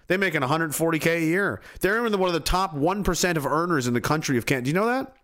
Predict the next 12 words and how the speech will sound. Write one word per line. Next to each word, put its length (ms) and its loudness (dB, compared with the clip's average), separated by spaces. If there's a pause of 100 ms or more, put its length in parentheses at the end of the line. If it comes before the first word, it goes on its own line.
(460)
How 140 2
sad 360 0
is 100 -2
that? 140 2
I 60 2
looked 200 -2
this 140 -2
up 280 -2 (200)
'cause 100 -2
I 40 2
was 80 -2
curious. 580 -2